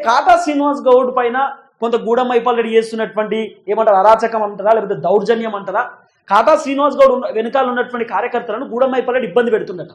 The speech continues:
ఒరిజినల్ కాంగ్రెస్ పార్టీ లీడర్ల పైన అక్రమ కేసులు పెట్టిస్తుండట, వాళ్ళని నానా రకాలుగా తిప్పలు పెడుతుండట, లేకపోతే వాళ్ళని, వాళ్ళకి ఏదైనా పని చేయాలంటే కూడా పని చేస్తలేడట, వాళ్ళకి ఏమైనా పథకాలు రావాలని కూడా ఆపేస్తుండట. ఇక వాళ్ళ పైన దౌర్జన్యం చేస్తున్నాడు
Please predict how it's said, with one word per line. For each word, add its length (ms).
ఒరిజినల్ 380
కాంగ్రెస్ 340
పార్టీ 160
లీడర్ల 340
పైన 100
అక్రమ 280
కేసులు 280
పెట్టిస్తుండట, 560
వాళ్ళని 320
నానా 220
రకాలుగా 320
తిప్పలు 380
పెడుతుండట, 440
లేకపోతే 340
వాళ్ళని, 380
వాళ్ళకి 400
ఏదైనా 160
పని 280
చేయాలంటే 320
కూడా 160
పని 260
చేస్తలేడట, 440
వాళ్ళకి 280
ఏమైనా 100
పథకాలు 400
రావాలని 340
కూడా 140
ఆపేస్తుండట. 640
ఇక 80
వాళ్ళ 200
పైన 300
దౌర్జన్యం 600
చేస్తున్నాడు 420